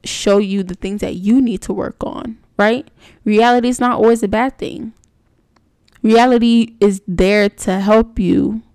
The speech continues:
right? If you're looking at it while your eyes are fixed and focused on the kingdom, God is still pruning you. God is still making you, shaking you, and allowing you to go through whatever it may be, because whatever you're gonna learn out of that season,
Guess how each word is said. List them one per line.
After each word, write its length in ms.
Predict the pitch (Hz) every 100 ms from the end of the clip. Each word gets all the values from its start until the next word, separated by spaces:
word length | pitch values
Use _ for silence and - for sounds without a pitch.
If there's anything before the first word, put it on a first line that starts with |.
| _ _ -
right? 420 | 208 214 - - - - _
If 160 | 202 -
you're 100 | 214
looking 400 | 208 - 240 226
at 200 | 196 190
it 260 | 190 - _ _ _ _ 202
while 180 | 185
your 140 | 202 202
eyes 160 | 196
are 80 | 202
fixed 280 | 190 202 -
and 100 | 190
focused 280 | 190 - -
on 80 | 185
the 80 |
kingdom, 500 | 185 - 254 202 185
God 280 | 180 180 247
is 100 | 208
still 220 | - 202
pruning 500 | 190 - 220 196 175 190
you. 240 | - 214 - - - -
God 220 | 208 233
is 100 | 240
still 240 | - 202
making 460 | 180 185 226 - 190
you, 220 | 190 196
shaking 540 | 214 - 208 196 202 196
you, 220 | 190 196
and 120 | 185
allowing 400 | 175 190 202 208
you 100 | 202
to 80 | 196
go 200 | 180 185
through 180 | - 180
whatever 340 | 180 180 202
it 120 | 202
may 120 | 190 180
be, 400 | 190 202 240 - - - -
because 280 | 214 214
whatever 320 | 196 196 196 233
you're 160 | 208
gonna 180 | 202 190
learn 380 | 175 190 208 226
out 160 | 208 190
of 60 | 202
that 160 | 180
season, 680 | - - 214 208 226 240 277